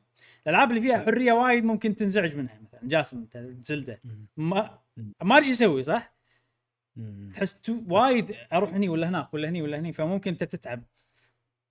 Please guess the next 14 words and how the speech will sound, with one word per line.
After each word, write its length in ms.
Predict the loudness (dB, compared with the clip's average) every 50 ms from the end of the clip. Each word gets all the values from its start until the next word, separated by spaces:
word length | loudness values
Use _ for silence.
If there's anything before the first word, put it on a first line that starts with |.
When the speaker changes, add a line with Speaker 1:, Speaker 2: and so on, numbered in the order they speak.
| _ _ _ _ _ _ _ _ _ _ _ _ _
Speaker 1:
بس 180 | -6 -2 2 2
الألعاب 320 | 4 6 6 6 6 4
اللي 260 | 2 2 2 0 -2 -4 -12 _ _ _ _ _ _ _ 2
روح 160 | 4 4 6
هني 180 | 6 6 6
غصبا 360 | 6 4 0 -2 0 2 2 6
عليك 340 | 6 6 6 4 4 2
هم 220 | 2 2 2 0 -2 -4
مو 180 | -4 -4 -4
حلو، 220 | -4 -6 -8 -10 -12 _ -8
إن 140 | -8 -8 -4
تحس 260 | -4 -4 -6 -4 -4
إن 140 | -4 -4 -2
أنت، 440 | -2 -2 -2 -2 0 2 2 2